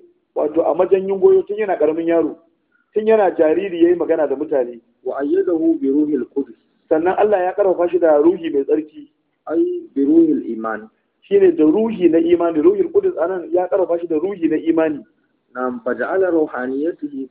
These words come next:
Speaker 2: fa'iqa.
Speaker 1: Ya zamanto ruhaniyansa, wato ruhinsa,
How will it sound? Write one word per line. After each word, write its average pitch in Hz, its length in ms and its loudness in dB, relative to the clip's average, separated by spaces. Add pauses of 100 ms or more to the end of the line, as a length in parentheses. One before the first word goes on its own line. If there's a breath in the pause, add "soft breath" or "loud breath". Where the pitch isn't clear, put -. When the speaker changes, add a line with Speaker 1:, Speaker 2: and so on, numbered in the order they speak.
Speaker 2:
fa'iqa. 151 560 -2 (760)
Speaker 1:
Ya 180 200 0
zamanto 214 480 0
ruhaniyansa, 175 720 -4
wato 156 260 -8
ruhinsa, 170 600 -4